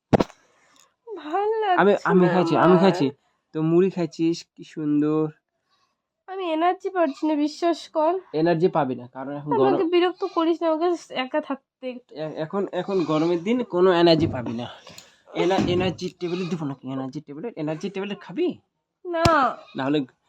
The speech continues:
Speaker 2: না হলে কি এনার্জি ট্যাবলেট খাবি? খা।
Speaker 1: কিচ্ছু
Speaker 2: খেলে
Speaker 1: চাই
Speaker 2: একটু
Speaker 1: না আমার।
Speaker 2: এনার্জি পাবি।
Speaker 1: কিচ্ছু চাই না। ব্যাং।
Speaker 2: দে, পাগলু টিপি দে, দে।
Speaker 1: এটা আমার মোবাইল না, এটা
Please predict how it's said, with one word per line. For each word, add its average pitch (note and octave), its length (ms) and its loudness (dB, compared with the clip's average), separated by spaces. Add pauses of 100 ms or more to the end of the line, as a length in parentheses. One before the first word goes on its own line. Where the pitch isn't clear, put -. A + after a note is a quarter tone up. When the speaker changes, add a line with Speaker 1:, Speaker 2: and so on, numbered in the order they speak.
(220)
Speaker 2:
না B2+ 60 -12
হলে D3 180 -6
কি D3+ 340 -6
এনার্জি D3 300 -4
ট্যাবলেট F3 300 -10
খাবি? E3+ 260 -12
খা। G#3 340 -16 (680)
Speaker 1:
কিচ্ছু D#4+ 260 -14
Speaker 2:
খেলে D#4+ 60 -4
Speaker 1:
চাই G3+ 120 4
Speaker 2:
একটু A3 120 2
Speaker 1:
না G3 60 6
আমার। F3+ 120 4
Speaker 2:
এনার্জি E3+ 220 0
পাবি। D#3+ 280 -6
Speaker 1:
কিচ্ছু C#4 340 -12
চাই A3 200 -8
না। G2 200 -14 (300)
ব্যাং। C3+ 260 -12 (800)
Speaker 2:
দে, D#3 140 -10
পাগলু D#3+ 300 -2
টিপি E3 160 -6
দে, C#3+ 160 -4
দে। - 200 -6 (840)
Speaker 1:
এটা F4 260 12
আমার F#4+ 240 12
মোবাইল F4+ 380 12
না, D#4+ 180 8
এটা D4 200 8